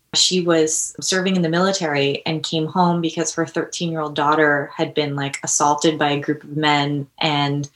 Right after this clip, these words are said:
they weren't punished. Like, I guess no one was found guilty 'cause of,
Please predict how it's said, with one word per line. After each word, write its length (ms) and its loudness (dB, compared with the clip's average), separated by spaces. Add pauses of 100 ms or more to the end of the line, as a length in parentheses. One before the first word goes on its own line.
(420)
they 100 4
weren't 320 2
punished. 640 0
Like, 220 0
I 100 2
guess 240 0
no 140 0
one 120 0
was 160 0
found 500 0
guilty 680 4 (400)
'cause 160 -2
of, 200 2